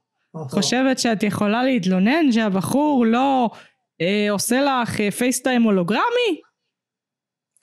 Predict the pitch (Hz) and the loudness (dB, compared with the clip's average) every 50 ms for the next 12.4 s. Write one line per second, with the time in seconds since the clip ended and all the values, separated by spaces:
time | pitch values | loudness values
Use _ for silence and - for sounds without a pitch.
0 | _ _ _ _ _ _ _ _ _ _ _ _ _ _ _ _ _ _ _ _ | _ _ _ _ _ _ _ _ _ _ _ _ _ _ _ _ _ _ _ _
1 | _ _ _ _ _ _ _ _ _ _ _ _ _ _ _ - 175 156 147 143 | _ _ _ _ _ _ _ _ _ _ _ _ _ _ _ -10 -8 -6 -6 -6
2 | 143 139 131 - _ _ _ _ - 208 160 156 - - - 180 165 165 165 - | -8 -10 -12 -16 _ _ _ _ -14 -14 -12 -12 -12 -10 -8 -6 -6 -4 -6 -6
3 | - - 185 175 - - - 196 185 175 - - - - 185 180 175 165 - - | -6 -8 -8 -8 -10 -10 -8 -6 -6 -6 -8 -10 -10 -10 -8 -8 -8 -10 -10 -10
4 | 175 175 - _ _ _ _ _ - _ _ _ _ _ - - - - 185 180 | -10 -10 -12 _ _ _ _ _ -20 _ _ _ _ _ -16 -12 -8 -4 -2 -2
5 | 175 175 175 175 175 - 175 175 233 254 240 247 240 240 240 220 214 202 190 185 | 0 0 -2 -4 -6 -6 -4 -2 -2 -2 -2 -4 -4 -6 -6 -4 -4 -4 -4 -2
6 | 180 220 233 220 - 185 175 170 180 185 - - - - 170 - 185 170 170 165 | -4 -4 -4 -4 -6 -6 -6 -6 -6 -6 -8 -8 -8 -8 -8 -6 -8 -8 -8 -8
7 | - 220 262 262 277 233 214 180 175 185 185 220 226 220 - 196 196 214 262 - | -6 -8 -6 -4 -2 -2 -2 -2 -4 -4 -4 -4 -6 -6 -6 -4 -4 -4 -4 -6
8 | - - 190 202 226 269 - _ _ _ _ _ _ _ _ _ - 170 135 - | -8 -8 -6 -6 -6 -8 -10 _ _ _ _ _ _ _ _ _ -14 -10 -8 -8
9 | - - 180 170 160 160 156 160 - - _ _ _ _ _ _ - 294 349 359 | -6 -6 -6 -6 -6 -8 -10 -12 -14 -16 _ _ _ _ _ _ -6 -4 -2 -2
10 | 285 202 185 190 185 180 180 254 262 - - 247 220 - 214 - - - - - | -2 -2 -2 -2 -4 -4 -4 -6 -6 -6 -8 -12 -14 -14 -14 -14 -14 -14 -12 -10
11 | - - 180 180 196 208 196 185 185 - 233 208 202 196 - - 220 220 214 233 | -6 -4 -4 -2 -4 -4 -6 -10 -10 -6 -6 -6 -4 -6 -6 -4 -2 -2 -2 -2
12 | 240 233 - 254 262 277 339 | -4 -8 -10 -10 -8 -8 -10